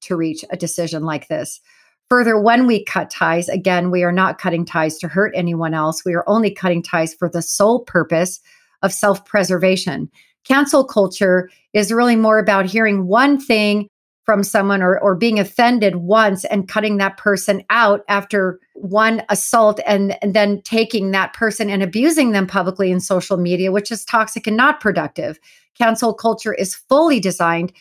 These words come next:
to be abusive and hurtful to the person being canceled. Now, our toxic family members, when they cut us off, they're usually doing it through a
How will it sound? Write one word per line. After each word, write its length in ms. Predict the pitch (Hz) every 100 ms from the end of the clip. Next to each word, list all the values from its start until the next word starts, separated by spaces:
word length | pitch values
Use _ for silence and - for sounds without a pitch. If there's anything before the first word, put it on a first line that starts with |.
| _
to 80 | -
be 160 | 196 190
abusive 440 | 180 185 185 196
and 120 | 170
hurtful 580 | 175 185 180 - 160 156 _ _ _
to 100 | -
the 100 | 202
person 540 | 190 - 185 185 170 165
being 360 | 180 175 160 -
canceled. 520 | - 185 175 165 156 - _
Now, 280 | 208 202 180
our 160 | - 190
toxic 500 | - 202 202 185 -
family 360 | 208 220 226
members, 540 | 185 175 165 170 165 - _ _ _ _ _
when 260 | 190 196 196
they 180 | 202
cut 280 | 202 202 180 -
us 240 | 202 -
off, 300 | 170 170 -
they're 140 | 185
usually 400 | 175 185 185 180
doing 340 | 170 190 185 175
it 160 | 170
through 180 | - 180
a 100 | 175